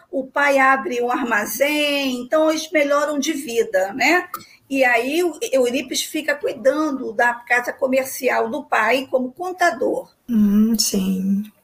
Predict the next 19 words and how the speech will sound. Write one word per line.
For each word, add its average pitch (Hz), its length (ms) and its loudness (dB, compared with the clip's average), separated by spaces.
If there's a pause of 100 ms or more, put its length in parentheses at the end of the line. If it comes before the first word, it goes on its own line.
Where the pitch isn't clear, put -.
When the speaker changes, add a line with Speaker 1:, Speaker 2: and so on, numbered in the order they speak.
(240)
Speaker 2:
Você 220 260 4
diz 233 200 2
que 247 80 0
ele 240 140 4
também 240 280 2
tirava 240 320 2
receita, 247 640 2
ele 202 100 2
era 214 160 4
re-, 214 240 2
trabalhava 226 400 2
na 233 140 4
farmácia? 214 840 2 (320)
Speaker 1:
Ele 269 280 4
trabalhava 269 760 2
em, 294 180 -4
é, 226 480 2
ele, 233 380 -4
ele, 240 280 -2